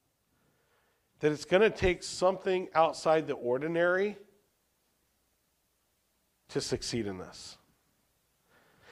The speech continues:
The Hebrews tells us that without faith, or faith is the substance of things hoped for and the evidence of things not seen. Faith is not knowing all the details and then trusting God. Faith is trusting God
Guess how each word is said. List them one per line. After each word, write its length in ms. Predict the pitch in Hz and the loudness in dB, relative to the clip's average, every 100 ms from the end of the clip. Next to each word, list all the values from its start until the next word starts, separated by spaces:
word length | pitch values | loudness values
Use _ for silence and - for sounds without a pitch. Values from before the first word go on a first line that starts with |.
| - - _ | -20 -20 _
The 160 | 156 160 | 2 4
Hebrews 420 | 160 226 208 180 | 6 6 6 8
tells 220 | 185 170 | 8 8
us 140 | 165 - | 2 2
that 340 | 170 156 - | 4 4 0
without 520 | 151 151 175 160 - | 2 6 8 6 0
faith, 540 | 180 190 156 151 - - | 2 4 2 0 -8 -6
or 120 | 139 | -4
faith 340 | 131 175 196 175 | 0 2 2 2
is 100 | 143 | -4
the 80 | 143 | 0
substance 400 | 175 175 175 151 | 2 2 0 -4
of 120 | 139 | -2
things 220 | 170 147 | -2 2
hoped 220 | 175 175 | 0 2
for 280 | 165 147 139 - - - | 2 4 2 -4 -20 -8
and 100 | 151 | 2
the 100 | 160 | 8
evidence 360 | 170 175 165 151 | 8 8 2 0
of 100 | 151 | 0
things 260 | 170 156 131 | 0 0 0
not 300 | 156 127 - | 0 0 -2
seen. 320 | 180 139 110 | -2 -2 -4
Faith 300 | - 247 - | 0 0 0
is 160 | 151 | 0
not 360 | 147 196 196 - - - | 6 8 6 2 -8 -20
knowing 380 | 160 190 208 180 | 0 4 6 8
all 120 | 180 | 6
the 100 | 156 | 6
details 520 | 139 196 175 180 156 | -2 -6 0 2 2
and 100 | 147 | 2
then 120 | 147 131 | 0 2
trusting 420 | 160 147 - 123 | 0 0 -4 2
God. 400 | 147 143 101 95 - - - - | 4 4 2 -8 -20 -20 -20 6
Faith 260 | 214 233 | 6 8
is 160 | 180 - | 0 2
trusting 460 | - 208 - 165 | 2 2 2 -6
God 560 | 156 214 196 165 151 147 | 4 6 8 6 4 0